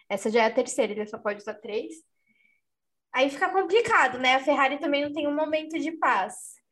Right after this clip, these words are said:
mas foi a boca santa do Gabriel, parabéns, por ter <laughs> falado semana passada que ia acontecer, que o Leclerc ia sair, dito e feito,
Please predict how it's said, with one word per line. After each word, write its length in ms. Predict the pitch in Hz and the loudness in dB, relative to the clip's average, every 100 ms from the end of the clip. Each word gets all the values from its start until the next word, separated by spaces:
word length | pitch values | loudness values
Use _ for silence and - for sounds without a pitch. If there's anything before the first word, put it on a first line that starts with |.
| _ _ | _ _
mas 1160 | 233 233 226 226 226 220 208 202 208 214 - - | -4 0 2 2 2 0 0 0 -2 -6 -16 -6
foi 240 | 262 247 254 | 0 4 4
a 100 | 254 | 4
boca 320 | 247 262 294 | 0 -2 -4
santa 340 | 277 254 294 | -4 -4 -4
do 100 | 269 | -4
Gabriel, 760 | 269 262 269 254 208 208 247 320 | -2 2 4 4 4 2 2 0
parabéns, 800 | 254 240 254 226 208 220 269 330 - - _ - - - | -2 -2 -2 -2 -4 -4 -6 -10 -12 -18 _ -20 -18 -4
por 160 | 294 285 | 0 4
ter 280 | 302 294 294 | 6 6 6
<laughs> 20 | |
falado 480 | 302 294 285 294 330 | 4 6 6 4 0
semana 380 | 330 294 359 381 | 0 2 2 2
passada 500 | 269 - 277 269 277 | 0 2 2 2 0
que 260 | - 294 | -2 0
ia 100 | 320 | 0
acontecer, 880 | 330 330 311 302 294 - 233 247 269 | 2 0 0 0 0 -4 0 0 0
que 140 | - 277 | 0 4
o 480 | 269 262 247 240 233 - - | 6 6 4 0 -2 -12 -2
Leclerc 560 | 262 269 269 269 269 320 | 2 2 2 0 0 -4
ia 240 | 302 359 | -4 -4
sair, 680 | - 392 339 302 320 440 330 | -2 0 2 0 -6 -8 -8
dito 340 | 277 381 440 466 | -6 -6 -2 -4
e 160 | 427 | -2
feito, 500 | 370 285 302 392 - | 0 4 2 0 -6